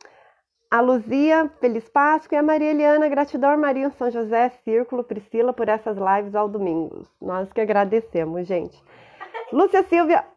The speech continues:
Silva, oiê. Elisângela Dutra, a Eli também é, sempre tá aqui, né? A gente sempre vê ela aqui.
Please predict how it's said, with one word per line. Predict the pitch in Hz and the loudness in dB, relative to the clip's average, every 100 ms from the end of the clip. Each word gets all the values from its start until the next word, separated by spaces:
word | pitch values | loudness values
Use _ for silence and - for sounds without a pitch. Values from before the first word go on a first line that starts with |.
| _ _ - - | _ _ -16 0
Silva, | 330 330 359 - - | 2 4 2 0 2
oiê. | 254 277 285 294 - - - _ - | 2 4 4 2 0 -12 -20 _ 0
Elisângela | 320 311 277 330 320 302 254 | 2 2 4 4 4 4 2
Dutra, | 208 254 330 - 349 - _ - | 0 -4 -4 0 0 -2 _ 0
a | 226 | 2
Eli | 233 277 | 4 2
também | 294 339 330 415 415 | 0 2 4 4 2
é, | - 339 - | 0 -4 -2
sempre | 330 480 539 | -2 0 0
tá | 523 | -2
aqui, | 523 285 202 | -2 0 2
né? | 233 240 - - | 0 -2 -8 -12
A | 196 | -4
gente | 220 233 277 | 0 0 0
sempre | - 359 494 403 | 0 -2 0 0
vê | |
ela | 381 370 | 2 2
aqui. | 359 254 | 0 -4